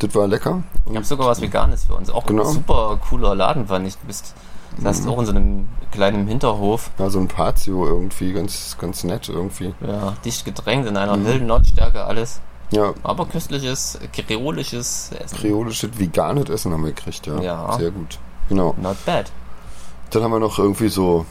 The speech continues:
Speaker 1: ich weiß ja nicht, in dem ältesten Café da am Platz irgendwie, ähm,
Speaker 2: Mhm.
Speaker 1: französische Gebäckstückchen <laughs> gehabt mit
Speaker 2: Genau.
Speaker 1: tonnenweise Puderzucker drauf.
Speaker 2: In Leipzig
Speaker 1: Und,
Speaker 2: heißen
Speaker 1: ähm,
Speaker 2: die Kräppelchen.
Speaker 1: Genau, in Berlin oder um Berlin rum heißen die Quarkkeulchen.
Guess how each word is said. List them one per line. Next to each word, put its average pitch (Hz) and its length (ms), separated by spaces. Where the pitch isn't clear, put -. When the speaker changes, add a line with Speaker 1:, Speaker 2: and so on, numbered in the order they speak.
Speaker 1:
ich - 140
weiß 73 120
ja 78 100
nicht, 80 300
in 85 140
dem 80 260
ältesten 87 480
Café 101 340
da 123 300
am 107 160
Platz - 400
irgendwie, 107 560
ähm, 90 400
Speaker 2:
Mhm. 87 80
Speaker 1:
französische 98 880
Gebäckstückchen - 800
<laughs> - 120
gehabt 104 320
mit 104 100
Speaker 2:
Genau. 104 280
Speaker 1:
tonnenweise 104 600
Puderzucker 104 540
drauf. 85 280
Speaker 2:
In 101 100
Leipzig 101 300
Speaker 1:
Und, 110 60
Speaker 2:
heißen 87 160
Speaker 1:
ähm, 95 40
Speaker 2:
die 98 80
Kräppelchen. 139 640
Speaker 1:
Genau, 95 420
in 90 100
Berlin 95 380
oder 90 260
um 101 160
Berlin 98 340
rum 98 220
heißen 92 180
die 95 80
Quarkkeulchen. 92 760